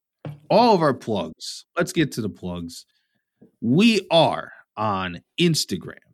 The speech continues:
Facebook, and Twitter at Triple R Pod. Our website, triple R podcast dot com. Our email, the real triple R podcast at gmail dot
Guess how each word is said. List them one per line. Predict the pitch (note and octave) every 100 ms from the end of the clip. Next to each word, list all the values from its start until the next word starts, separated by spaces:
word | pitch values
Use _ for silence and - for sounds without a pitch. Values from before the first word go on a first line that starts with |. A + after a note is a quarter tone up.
| _ _ _ _ _
Facebook, | F#3 E3+ B2 - - - _ _ _ _ -
and | E3 F3 D#3
Twitter | - G#2+ - - - _ _
at | A2+ G#2+ - _ _
Triple | - - D#3 D#3+ D#3+ -
R | A#2+ A#2 A#2 A#2+ -
Pod. | - - D#2 E2 E2+ - - _ _ _ _ _
Our | - A2+
website, | A#2 C3+ D3+ - - D#2 D#2 - _ _ _
triple | - - C3 C#3+ D3 C3+
R | B2+
podcast | B2 B2+ A#2+ A2+ - F2+ D#2 - - _ _
dot | G#2 G2+ -
com. | - F#2 D2 - _ _ _
Our | F#2 G2 G2 -
email, | G#2+ B2+ C3 A#2 F2 D#2+ - - _
the | A2+ B2
real | A2+ A#2+ C3 G#2+ E2+ - _ _ _
triple | - - C3+ C#3+ C#3+
R | - F2 -
podcast | - A#2 C#3+ C#3+ - - - - _
at | B2 C3+
gmail | - G#2+ E2+ D2+ - -
dot | - E2+